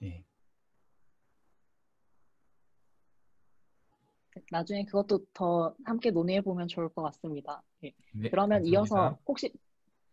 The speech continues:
Speaker 2: 박영재 학생 질문이 더 있는 건가요? 아니면 손을 안 내린 건가요? 아, 네, 감사합니다. <laughs>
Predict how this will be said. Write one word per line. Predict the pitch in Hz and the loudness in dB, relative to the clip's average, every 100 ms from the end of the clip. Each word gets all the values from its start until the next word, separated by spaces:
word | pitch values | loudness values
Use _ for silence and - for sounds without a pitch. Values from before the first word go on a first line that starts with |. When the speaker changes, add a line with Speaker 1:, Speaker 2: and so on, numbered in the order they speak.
| _ - _ | _ -20 _
Speaker 2:
박영재 | - 180 233 294 320 | 0 4 4 4 2
학생 | 294 285 - 277 254 - _ - | 2 0 -4 -4 -4 -8 _ -8
질문이 | - 214 233 277 262 247 - | 2 4 6 2 0 -4 0
더 | 190 | 4
있는 | 190 190 226 | 4 4 4
건가요? | 240 220 208 190 | 4 6 6 6
아니면 | 151 180 190 190 | 2 0 -2 -4
손을 | 226 220 220 - | -2 -2 -2 -4
안 | 160 160 | -4 0
내린 | 220 208 | 2 0
건가요? | 151 143 139 147 226 - _ _ _ _ - - - _ _ - | -2 -4 -4 -4 -4 -6 _ _ _ _ -20 -20 -20 _ _ -12
아, | 175 143 | -6 0
네, | 147 - | 0 -2
감사합니다. | 160 156 165 151 151 | -4 -4 -4 2 4
<laughs> | 208 - 214 | 4 4 0